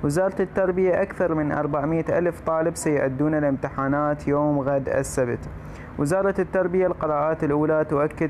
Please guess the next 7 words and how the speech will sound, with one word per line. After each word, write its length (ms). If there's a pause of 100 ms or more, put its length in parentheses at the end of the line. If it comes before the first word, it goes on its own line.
تسجيل 460
نسب 300
نجاح 460
عالية 360
لطلبة 440
الثالث 460
المتوسط. 680